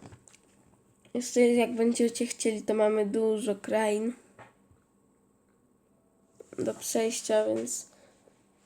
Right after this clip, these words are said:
cztery lub trzy, zastanowi się łapki pod tym odcinkiem, równa się, widzowie,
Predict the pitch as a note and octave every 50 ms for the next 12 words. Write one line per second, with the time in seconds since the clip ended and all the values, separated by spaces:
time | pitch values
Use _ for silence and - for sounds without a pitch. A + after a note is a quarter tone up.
0 | _ _ - - - - - - - C#4+ C#4 C#4 C#4 C4+ C4+ B3+ B3+ B3 B3 B3
1 | - _ - - - - - - C4 B3+ B3+ B3 B3 - - A#3+ A#3 A#3 A#3 A#3
2 | B3 - - A#3 A3+ A3+ A3+ A3+ A3+ - - - C#4 - - - - - - A#3
3 | A#3 A#3 - - - - _ _ - - - - - B3+ B3 B3 - C4 A#3+ A#3
4 | A#3+ A#3 A3+ A#3 A#3 A#3 A3+ A#3 - - - B3+ A#3 C4+ - - A3 - A3 A3
5 | A3+